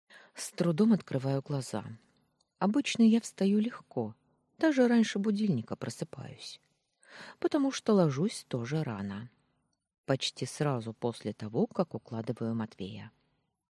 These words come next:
Но вчера, вчера уснуть не могла долго. Неудивительно,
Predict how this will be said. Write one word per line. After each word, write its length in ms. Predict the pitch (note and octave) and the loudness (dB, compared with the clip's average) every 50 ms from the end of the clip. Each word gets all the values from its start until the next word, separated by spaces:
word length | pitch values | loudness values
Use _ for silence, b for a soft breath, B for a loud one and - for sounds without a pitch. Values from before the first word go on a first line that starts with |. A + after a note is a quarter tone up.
| _ - | _ -12
Но 140 | A#2+ A#2 A2+ | -10 -10 -10
вчера, 560 | - - - - - - G#2+ A#2 C#3 F3+ - _ _ _ _ _ _ _ B B B B B B B B B | -10 -12 -14 -12 -10 -8 -8 -6 -6 -8 -10 _ _ _ _ _ _ _ B B B B B B B B B
вчера 460 | - - - - D#4 D4 C4+ B3+ B3 | -10 -4 0 4 4 6 6 6 4
уснуть 480 | B3 B3+ - - - D3+ D#3+ E3 - - | 2 0 -4 -2 -2 -2 -2 -2 -2 0
не 80 | G3 F#3+ | 2 2
могла 360 | F#3+ F3+ D#3+ C3 B2 B2+ C3+ | 2 2 0 0 -2 -4 -4
долго. 540 | B2+ - G#2+ A2 G#2+ G#2+ - - E2+ - - _ _ _ _ _ _ _ _ _ _ _ - | -4 -6 -10 -10 -10 -12 -12 -14 -14 -14 -14 _ _ _ _ _ _ _ _ _ _ _ -4
Неудивительно, 1000 | C#4 D4+ D4 C#4 B3+ - - B3+ C4 D4+ D4 - - - A2+ A2 G#3 - - - | -2 -2 -2 -2 -2 -2 -4 -4 -4 -4 -6 -8 -10 -8 -8 -8 -8 -8 -10 -14